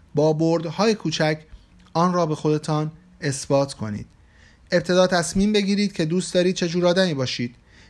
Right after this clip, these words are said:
این قضیه در همهٔ سطوح با عنوان یک فرد، گروه، جامعه یا ملت مصداق دارد. می‌خواهید به چه چیز بیا-، پایبند باشید؟ اصول ارزش‌هایتان چیست؟ آرزو دارید چه کسی باشید؟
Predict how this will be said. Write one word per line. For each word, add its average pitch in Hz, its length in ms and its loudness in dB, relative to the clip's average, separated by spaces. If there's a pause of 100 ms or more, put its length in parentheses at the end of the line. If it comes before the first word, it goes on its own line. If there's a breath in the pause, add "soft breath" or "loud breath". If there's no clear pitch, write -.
(100)
این 185 240 0
قضیه 170 240 2
در 170 140 2
همهٔ 170 340 0
سطوح 160 420 -2
با 143 120 2
عنوان 147 360 -2
یک 151 240 -2
فرد، 156 440 -2 (400)
گروه، 139 460 0
جامعه 139 500 -2
یا 170 160 0
ملت 143 540 -2
مصداق 160 420 -2
دارد. 123 360 -8 (520 loud breath)
می‌خواهید 185 540 0
به 190 80 0
چه 240 140 -2
چیز 156 280 -2
بیا-، 120 300 -2 (120)
پایبند 120 480 -2
باشید؟ 113 440 -6 (580 soft breath)
اصول 208 300 2
ارزش‌هایتان 190 680 2
چیست؟ 190 540 -2 (540 soft breath)
آرزو 165 380 2
دارید 208 220 2
چه 214 140 0
کسی 170 320 -2
باشید؟ 107 440 -6